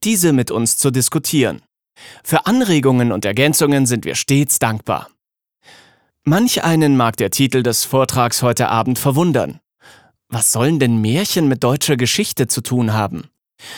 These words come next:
Doch genau diesen Zusammenhang habe ich vor, Ihnen ein wenig näher zu bringen.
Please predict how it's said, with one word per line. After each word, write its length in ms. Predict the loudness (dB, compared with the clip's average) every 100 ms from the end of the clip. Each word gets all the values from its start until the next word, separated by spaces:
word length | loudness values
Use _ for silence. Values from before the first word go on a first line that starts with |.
| -20 -8 0
Doch 240 | 0 2
genau 340 | 0 2 0
diesen 480 | 0 0 0 0 -2
Zusammenhang 880 | 0 0 0 2 2 2 0 0 0
habe 160 | 0 0
ich 140 | -2
vor, 340 | 0 2 2 0 -8 -8
Ihnen 300 | 0 2 4
ein 180 | 2 0
wenig 320 | 0 0 0
näher 260 | 0 2 2
zu 160 | 0 -2
bringen. 420 | -2 -4 -6